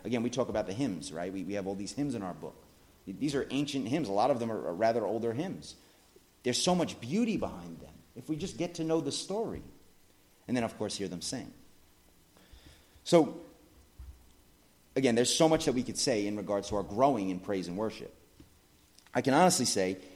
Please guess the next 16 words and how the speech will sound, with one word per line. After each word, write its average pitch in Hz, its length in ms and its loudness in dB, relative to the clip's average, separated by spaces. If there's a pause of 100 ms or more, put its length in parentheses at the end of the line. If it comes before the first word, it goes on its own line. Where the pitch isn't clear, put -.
it 120 80 0
has 139 120 4
been 127 120 2
pastoring 151 460 4
our 127 120 4
church, 147 320 -2
experiencing 156 680 -2
the 123 60 -2
power 135 320 2
of 120 120 2
the 104 80 2
word, 120 360 4 (880)
honest 160 420 2
discussions, 147 640 -2
authentic 135 560 -2
learning, 131 460 2